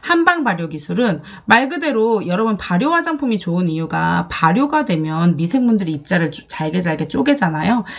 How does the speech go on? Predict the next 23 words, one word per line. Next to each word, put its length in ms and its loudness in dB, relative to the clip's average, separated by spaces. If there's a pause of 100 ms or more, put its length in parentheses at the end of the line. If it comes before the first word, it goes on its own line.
(160)
그래서 220 -4
흡수가 680 0
좋아지는 640 -2
건데 440 -2 (280)
저희는 460 0
일반 460 0
뭐 160 -10
곡물 580 2
발효 260 0
화장품 580 -2
이런 220 4
거 100 2
되게 240 -8
많아요. 800 2 (260)
근데 100 -8
그런 720 2
일반 600 2
좋은 320 -2
성분 260 -2
발효가 260 -2
아니라 140 2
막 140 -2
동충하초. 1080 0